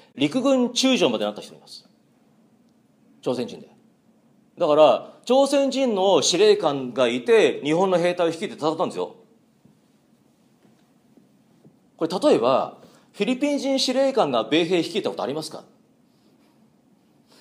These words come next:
インド人司令官がイギリス率いたことありますか？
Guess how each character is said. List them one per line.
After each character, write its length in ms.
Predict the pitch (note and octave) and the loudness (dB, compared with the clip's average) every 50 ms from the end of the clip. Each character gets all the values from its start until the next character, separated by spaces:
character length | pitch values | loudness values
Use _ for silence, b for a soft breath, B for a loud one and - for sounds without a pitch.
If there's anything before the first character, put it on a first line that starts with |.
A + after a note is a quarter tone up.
| b b b b | b b b b
イ 120 | F#3+ A3+ | -2 0
ン 20 | A#3+ | 2
ド 80 | C#4+ | 2
人 180 | B3 C4+ C#4 C4 | 2 2 2 2
司 140 | - C4+ C4 | 2 2 2
令 160 | C4+ C4+ C4 | 2 4 4
官 160 | A#3 F#3+ D#3+ | 4 4 4
が 80 | D3 C4+ | 4 2
イ 80 | C#3 | 2
ギ 60 | - | 0
リ 80 | G3+ A3 | -2 -6
ス 60 | - | -6
率 180 | D#3 E3+ D#3 - | -6 -6 -6 -8
い 60 | - | -8
た 60 | - G3 | -8 -4
こ 40 | F#3 | 0
と 80 | A2+ G#2 | 2 2
あ 40 | A2+ | 4
り 80 | C3+ | 2
ま 80 | E3 F#3 | 2 0
す 80 | - | -2
か？ 140 | - D2+ C2+ | -6 -14 -16